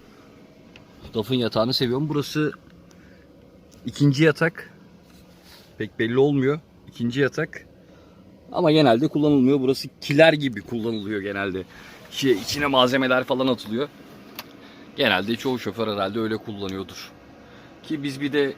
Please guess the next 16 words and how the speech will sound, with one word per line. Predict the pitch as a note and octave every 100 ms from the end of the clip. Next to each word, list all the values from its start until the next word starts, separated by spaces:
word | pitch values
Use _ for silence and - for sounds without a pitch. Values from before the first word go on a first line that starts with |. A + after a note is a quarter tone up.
| - G#2+
e, | A#2 A#2
sabit | A#2 A#2 A#2+ B2
olmadığımız | C#3+ D#3 C3+ A#2 F#2 -
için | - E2+ - - - - - - - - - - - - - - - - - - - - - - - - - - - - - - - - - -
pek | D3 A#2 -
de | B2+
eşyamızı | A#2+ B2+ A2 A2+ A#2+
getirmiyoruz | A#2+ A2+ A#2+ G#2+ F#2+
arabanın | F2+ F2 F2
içine. | E2 F2 F2 - - - - - - _ - - - - - - - - - - - - - - - - - - - - -
İşte | - C#3 C3
böyle. | B2+ G#2+ - - - - - - -
Geldik | G#2 A#2+ -
şimdi | B2 A#2+ B2 B2+ -
yatma | A2 - A2+ A2+ - - - - - - - - - - -
saatine. | - G#2 F2+ - G#2 A2